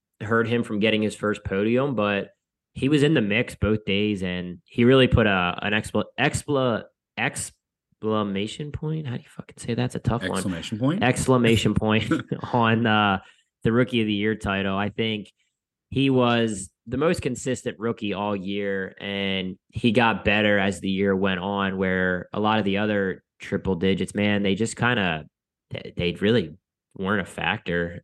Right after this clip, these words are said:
Speaker 1: the rest of the year like they were the, the start of the year. I, I mean, I think Declan, he was the only rider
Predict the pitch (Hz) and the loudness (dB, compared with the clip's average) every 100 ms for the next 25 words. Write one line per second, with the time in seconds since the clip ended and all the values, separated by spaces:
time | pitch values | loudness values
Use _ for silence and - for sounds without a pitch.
0 | _ - 98 92 98 95 95 87 82 98 | _ -6 -2 0 0 -4 -8 -6 -4 0
1 | 98 95 90 90 90 92 95 92 92 87 | 0 0 -2 -4 -4 -2 0 0 -2 -4
2 | 85 85 _ _ _ _ _ _ _ - | -6 -10 _ _ _ _ _ _ _ -4
3 | 98 - 101 117 101 95 101 104 104 107 | -2 2 2 4 4 2 2 2 2 0
4 | 104 120 120 - 104 113 110 101 101 110 | 0 -2 -4 -2 -2 -2 -4 -4 -4 -4
5 | 95 101 104 104 101 92 90 92 98 107 | -2 -2 -2 0 -2 -2 -2 0 2 2
6 | 101 98 95 92 | 4 2 2 -2